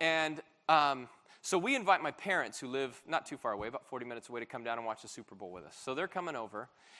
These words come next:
and they show up, and I think my parents are thinking, "Oh, this will just be Kyle and Holiday and the kids, and it'll be a great little family time." So if you know anything about me and about my neighborhood and about the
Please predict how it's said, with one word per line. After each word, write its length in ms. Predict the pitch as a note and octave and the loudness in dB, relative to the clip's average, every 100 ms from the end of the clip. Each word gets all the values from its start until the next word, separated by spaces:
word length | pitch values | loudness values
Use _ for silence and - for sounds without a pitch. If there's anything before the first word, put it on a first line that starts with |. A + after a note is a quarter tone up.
| - | -2
and 160 | D#3+ F3 | 0 2
they 120 | B3 | 0
show 280 | C4+ B3 D#3 | 0 0 4
up, 220 | C3 C3+ | 2 2
and 140 | E3+ F3+ | 2 2
I 80 | F3+ | 0
think 260 | D#4 E4 | -2 -4
my 140 | G3 F#3+ | -2 -2
parents 400 | G3+ G3+ G3+ D#3+ | -2 0 -2 -4
are 40 | |
thinking, 280 | D#3+ E3 - | -6 -6 -2
"Oh, 160 | D#4 C#4 | 0 0
this 160 | C4 | -2
will 80 | B3+ | -8
just 160 | A3+ - | -10 -10
be 80 | |
Kyle 320 | A#3 F#3 F#3+ F#3 | -2 2 4 2
and 100 | E3+ | 0
Holiday 440 | E3 F3 E3 D#3 | 0 -2 -4 -4
and 80 | C#3+ | -8
the 20 | |
kids, 320 | - C#3+ C3+ | -6 -6 -6
and 80 | C3 | -8
it'll 140 | C3 | -8
be 100 | C3 | -6
a 40 | C3 | -6
great 260 | B2+ B2 | -6 -6
little 160 | C3 A#2+ | -6 -8
family 300 | - G#2+ F#2+ | -6 -8 -8
time." 180 | - - - - - - - - - - - | -14 -16 -18 -20 -20 -20 -20 -20 -20 -20 0
So 160 | F#3 | 0
if 100 | E3 | 2
you 80 | F#3 | 2
know 240 | F3+ A#3+ | 6 8
anything 400 | E4 D4 - G#3+ | 8 4 2 0
about 260 | F#3+ E3+ D#3+ | 2 2 2
me 300 | C3+ C3+ C#3+ | 0 -2 -2
and 140 | C#3 | -2
about 160 | C3+ A#2 | -2 -2
my 80 | B2+ | -4
neighborhood 680 | B2+ D3 D3+ C#3 A#2+ A#2 A#2 | -2 -2 -2 -2 -2 -4 -4
and 100 | B2+ | -6
about 220 | B2+ B2+ | -2 -2
the 80 | - | -2